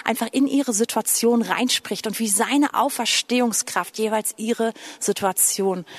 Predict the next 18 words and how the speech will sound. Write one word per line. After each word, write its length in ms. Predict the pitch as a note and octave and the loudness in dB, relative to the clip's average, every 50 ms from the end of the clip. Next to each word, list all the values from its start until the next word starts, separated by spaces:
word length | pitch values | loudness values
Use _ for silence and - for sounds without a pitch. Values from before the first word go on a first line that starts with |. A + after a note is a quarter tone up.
| - - - | -16 -12 -6
verändert. 760 | - - A3+ - F#3+ F#3 F#3+ F3+ E3+ E3 F3 - - - - - _ _ _ _ _ _ _ _ _ _ _ _ _ _ _ _ _ _ _ _ _ _ _ _ - _ _ _ _ - - - - - - - | -2 -2 0 0 0 -2 -2 -2 -4 -4 -4 -6 -8 -8 -8 -12 _ _ _ _ _ _ _ _ _ _ _ _ _ _ _ _ _ _ _ _ _ _ _ _ -20 _ _ _ _ -12 -12 -12 -16 -18 -8 -4
Und 120 | G#3+ G3+ | 0 2
ihr 100 | G3+ G#3 | 2 4
Lieben, 320 | G3+ B3 C#4 D4 D4+ D4+ D4 - - - - - - - | 6 6 6 6 6 4 2 0 -10 -16 -16 -16 -4 -2
eine 280 | - G#3 A3+ C4 C4 C#4 | 0 2 4 4 4 4
Begegnung 540 | - G#3+ - - G#3 G#3 A3+ - G#3+ G#3 - | 4 0 2 4 2 2 2 0 -2 -2 -2
mit 140 | - F#3+ - | -2 -4 -4
Jesus 440 | - F#3+ F#3+ F#3+ F3+ G3 F#3+ - - | 0 0 0 2 2 0 0 0 -2
verändert 540 | - - F#3+ - - F3+ F3+ F3 E3+ - - | 0 -2 -2 -2 -2 -2 -2 -2 -4 -4 -8
uns. 340 | F#3 F3 E3 D#3+ - - - | -12 -12 -6 -6 -6 -4 -2
Eine 200 | F#3+ G#3+ B3 A#3 | 0 0 0 2
Begegnung 520 | - A3 G3+ - A3 A3+ A#3 - A3 G#3 | 2 0 0 0 -2 -2 -2 -2 -6 -6
mit 100 | F#3+ - | -4 -2
seiner 280 | - G3+ G#3 A3+ - - | -2 0 0 0 0 2
Auferstehungskraft 1040 | F#3+ G3+ G#3 - G#3+ F#3+ - - - G3 F#3 F3+ E3+ - - - - E3+ - - - - - - - | 0 0 0 -2 -4 -6 -6 -4 -4 -6 -6 -4 -4 -6 -6 -4 -6 -6 -8 -8 -14 -14 -14 -16 -14
verändert 580 | - - - - G3+ G3 G#3 G#3 G3+ G3+ - - | -6 -4 -2 -2 0 0 0 0 0 -2 0 0
auch 200 | F3 F3 - - | -2 -2 -2 -4
uns. 440 | - F#3+ F3 D#3 E3 - - - | -8 -8 -8 -4 -2 -2 -2 -2